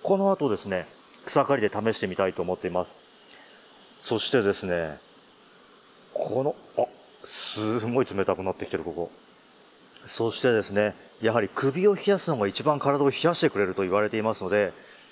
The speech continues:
かっこよくですね、さらに体を冷やしてくれるのではないかなということでね、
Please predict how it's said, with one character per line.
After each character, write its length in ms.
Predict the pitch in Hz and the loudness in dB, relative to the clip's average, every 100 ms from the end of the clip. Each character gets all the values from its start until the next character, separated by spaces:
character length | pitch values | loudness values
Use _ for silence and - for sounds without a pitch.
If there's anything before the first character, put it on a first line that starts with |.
| - - - | -20 -20 -4
か 160 | 110 | -2
っ 60 | 127 - | -2 -4
こ 160 | - 139 | 2 4
よ 140 | 139 | 4
く 80 | 113 | 2
で 80 | 95 | -2
す 160 | - | -2
ね、 80 | 92 | -4
さ 240 | - 147 160 | -2 -4 -2
ら 180 | 165 | -2
に 220 | 160 170 135 - - - - | 0 -2 -4 -12 -20 -16 -2
体 300 | 123 120 127 | 0 2 2
を 60 | |
冷 60 | 139 - | 0 0
や 120 | 143 | 0
し 80 | - | 0
て 80 | 139 | 0
く 140 | 143 | 2
れ 40 | |
る 40 | 151 | 2
の 160 | 160 | 2
で 40 | 139 | 2
は 60 | |
な 60 | 147 | 0
い 20 | |
か 80 | 147 | 2
な 140 | 143 | 0
と 240 | 139 - 170 | -2 -2 2
い 20 | |
う 20 | |
こ 60 | 196 | 4
と 120 | 170 | 4
で 100 | 101 | 2
ね、 180 | 95 | 0